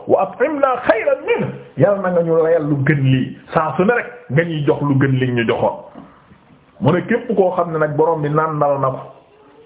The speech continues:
soow, muy naanum soow, na wax, "Allahumma barik lana fiihi wa zidna minhu." Ay borom bi tabaaraka wa taala, yàlla nag ñu dolli.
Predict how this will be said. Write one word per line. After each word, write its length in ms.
soow, 380
muy 200
naanum 380
soow, 380
na 140
wax, 220
"Allahumma 640
barik 380
lana 400
fiihi 260
wa 240
zidna 400
minhu." 240
Ay 220
borom 320
bi 60
tabaaraka 500
wa 80
taala, 380
yàlla 300
nag 120
ñu 120
dolli. 520